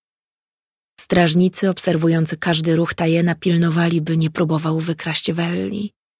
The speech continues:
Poza tym Isser prawdopodobnie domyślił się, że Tajen nie odejdzie,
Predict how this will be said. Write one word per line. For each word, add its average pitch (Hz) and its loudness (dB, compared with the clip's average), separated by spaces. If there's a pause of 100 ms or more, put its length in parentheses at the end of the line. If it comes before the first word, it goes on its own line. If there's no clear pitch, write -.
(580)
Poza 190 4
tym 202 2
Isser 208 -2
prawdopodobnie 185 2
domyślił 175 2
się, 170 0
że 165 2
Tajen 165 0
nie 175 0
odejdzie, 160 0